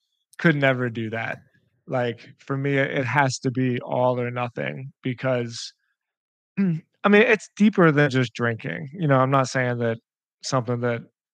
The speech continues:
everybody doesn't already know, but the, the heavy drug use was a symptom of what was really wrong. And so, you know, like,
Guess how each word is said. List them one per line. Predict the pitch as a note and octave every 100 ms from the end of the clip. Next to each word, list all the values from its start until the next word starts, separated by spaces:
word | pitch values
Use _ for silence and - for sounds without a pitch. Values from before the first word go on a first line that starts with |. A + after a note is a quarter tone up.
| _ _ _ _
everybody | E3 C3+ B2+ B2 A#2+
doesn't | B2 A#2
already | A#2+ A#2 A2+ A2
know, | A#2 A#2 G#2+ A2
but | A#2+ A#2 - _ _ _ _ _ _ _
the, | F#3+ C3 A#2+ A#2 A#2 C3 _ _ _ _ _ _ _ _ _
the | E3+
heavy | D3+ D3+ C#3+
drug | B2+ C3 B2
use | A#2+ A#2
was | B2+ A#2
a |
symptom | A2+ B2+ A2+ B2+ C#3 B2+ A#2 _ -
of | C#3 B2 C#3+ _ -
what | D3+ C3
was | C3 A#2
really | A#2 B2+ A#2+
wrong. | A2+ A#2+ B2+ C#3 C3 _ _ _ _ _
And | - A#2
so, | B2+ B2 B2 - _ _ _ -
you | D#3+
know, | B2+ A#2
like, | A#2+ A2+